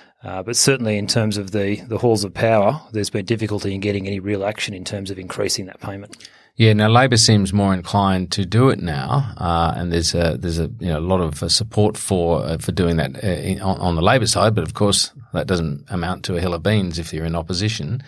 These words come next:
Speaker 2: And while, uh, while Labor was, I, I guess, expected to win the election, it still hadn't committed to, uh, to increasing Newstart. The government, as I say, remains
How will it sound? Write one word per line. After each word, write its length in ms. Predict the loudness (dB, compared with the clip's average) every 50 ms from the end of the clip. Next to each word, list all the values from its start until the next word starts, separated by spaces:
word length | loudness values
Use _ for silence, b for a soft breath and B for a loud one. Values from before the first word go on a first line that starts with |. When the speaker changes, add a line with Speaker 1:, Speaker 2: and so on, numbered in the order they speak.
| B B B
Speaker 2:
And 200 | -6 -4 -2 0
while, 420 | 2 4 6 6 4 4 2 2
uh, 360 | 2 2 2 2 0 0 -4 -6
while 260 | -6 -4 -4 -2 0
Labor 320 | 2 2 2 2 0 -2 -2
was, 360 | -2 -2 0 0 -2 -4 B B B B B B B B B B B B B _
I, 120 | -8 -8 -6 -4
I 60 | -6 -4
guess, 280 | 0 0 0 0 0 -2
expected 580 | 0 0 0 2 4 2 2 2 0 -2 0 0
to 80 | 0
win 180 | 0 0 0 0
the 80 | 0
election, 400 | 0 0 -2 -2 -2 -2 -2 -2
it 80 | -2 -2
still 260 | -2 0 2 2 2
hadn't 460 | 2 2 2 2 4 2 0 0 -2
committed 600 | -2 2 2 4 4 2 0 -2 -4 -8 -12 -16 _ _ _ -4
to, 480 | -2 -2 -2 -2 -2 -4 -4 -6 -6 -6
uh, 200 | -6 -6 -6 -6 -6
to 140 | -6 -6 -6
increasing 680 | -6 -6 -6 -4 -2 -2 0 0 0 0 -2 -4 -6 -8 -10
Newstart. 720 | -6 -4 -4 -2 -2 -2 -2 -2 -2 -2 -2 -2 -2 -4 B B B B B B B B B _ _ _ -10
The 80 | -2
government, 540 | 2 4 4 6 4 4 2 0 -2 -6 -10 _ -8
as 140 | -6 -4 -4
I 40 | -2
say, 320 | -2 -2 0 0 0 -2
remains 720 | -2 -2 -4 -2 -2 -2 -2 -4 -4 -4 -4 -4 -4 -6